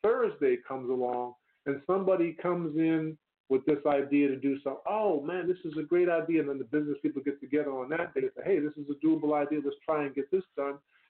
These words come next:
And sometimes on the, the day on Thursday, that may be just an idea, just to buy some time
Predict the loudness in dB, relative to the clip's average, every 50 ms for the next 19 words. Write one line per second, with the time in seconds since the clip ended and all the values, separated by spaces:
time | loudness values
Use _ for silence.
0 | _ -4 -2 -2 -4 -6 -10 _ _ _ _ _ -2 -2 0 -2 -2 -2 0 0
1 | 2 2 0 -2 -2 -2 0 2 2 0 0 -2 -2 -2 0 2 2 0 2 2
2 | 2 2 4 2 2 0 -2 -4 -4 -2 0 0 0 0 -4 -4 0 0 2 2
3 | 0 -2 -6 -10 _ -20 -12 -4 -2 -2 -2 0 0 0 2 2 2 2 2 2
4 | 2 2 2 0 0 -2 -8 _ -14 -12 -12 -12 -12 -12 -10 -10 -10 -12 -12 -16
5 | -20 -20 _ _ _ _ _ _ _ _ _ _ _ -14 -14 -14 -8 -6 -6 -4
6 | -4 -4 -6 -6 -8 -12 -10 -8 -6 -6 -6 -6 -4 -2 0 0 2 0 0 -4
7 | -8 -12